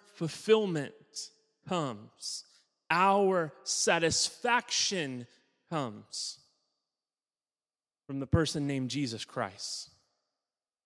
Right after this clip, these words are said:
And the beautiful thing about Jesus is that Jesus is not a limited resource. Jesus, the infinite God, is available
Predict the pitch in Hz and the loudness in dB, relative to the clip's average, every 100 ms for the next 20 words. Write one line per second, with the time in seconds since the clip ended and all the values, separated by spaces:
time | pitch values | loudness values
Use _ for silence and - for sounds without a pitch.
0 | _ _ _ _ _ _ 123 123 123 180 | _ _ _ _ _ _ -10 -8 0 0
1 | 175 - 143 175 170 151 139 131 139 117 | 0 -4 -6 0 0 0 -2 0 0 0
2 | 135 151 160 143 139 - - 147 123 131 | -6 -6 -4 -2 -2 -4 -8 -10 -10 -2
3 | 143 135 - - _ - 127 151 156 143 | -2 -2 -8 -20 _ -14 -8 -4 -4 -2
4 | 131 117 - 147 127 135 156 151 143 - | -4 -4 -6 -6 -6 -2 0 2 0 -4
5 | - - - _ - 127 135 151 139 131 | -10 -14 -14 _ -12 -6 0 0 -2 -2
6 | 139 120 113 131 131 - 147 117 107 - | -2 -2 0 0 0 -2 -2 -2 -4 -8
7 | - - - - _ 131 120 160 139 139 | -8 -8 -16 -20 _ -8 -2 0 0 0
8 | 123 - - - - - 139 - 190 175 | -2 -4 -8 -8 -18 -6 -6 -2 0 2
9 | 165 - 160 143 - 143 156 143 131 131 | 0 0 0 0 -2 0 2 4 2 0
10 | 123 110 117 131 127 120 113 | -2 -2 -2 -2 -2 -4 -4